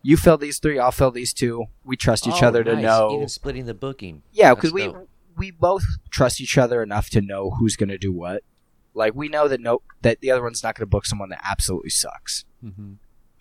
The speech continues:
Speaker 1: And, like, sure,
Speaker 2: That's
Speaker 1: we've had peop-,
Speaker 2: comforting.
Speaker 1: we've had people that have, like, disappointed us, but also we've had
Speaker 2: Can
Speaker 1: people
Speaker 2: happen.
Speaker 1: that have blown us out of the water where we're like,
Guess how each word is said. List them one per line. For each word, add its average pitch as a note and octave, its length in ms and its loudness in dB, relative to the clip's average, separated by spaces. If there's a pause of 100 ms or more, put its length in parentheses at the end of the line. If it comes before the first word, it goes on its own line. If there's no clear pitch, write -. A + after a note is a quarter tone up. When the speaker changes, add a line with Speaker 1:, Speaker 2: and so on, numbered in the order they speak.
(400)
Speaker 1:
And, F#3 140 -4
like, G3+ 140 -12
sure, G3 160 -2
Speaker 2:
That's C#3 40 -2
Speaker 1:
we've C3 120 -2
had B2 200 6
peop-, C3+ 140 6
Speaker 2:
comforting. D#2+ 240 -14
Speaker 1:
we've D#3+ 180 -6
had C3+ 200 4
people B2+ 240 2
that G#2+ 120 0
have, G#2 100 -2
like, G2+ 200 -2
disappointed G#2+ 600 -2
us, - 400 -4 (260)
but A2+ 120 8
also A2+ 260 0
we've G#2+ 160 -8
had G#2 160 -4
Speaker 2:
Can - 60 -6
Speaker 1:
people G#2+ 220 0
Speaker 2:
happen. F#2 40 -8
Speaker 1:
that G#2 100 -2
have - 140 -8
blown G2+ 280 -4
us F#2+ 140 -2
out G2 140 0
of F2 60 -10
the F#2+ 80 -8
water G2+ 360 4
where F#2+ 140 -6
we're G2 140 -8
like, F#2 180 -8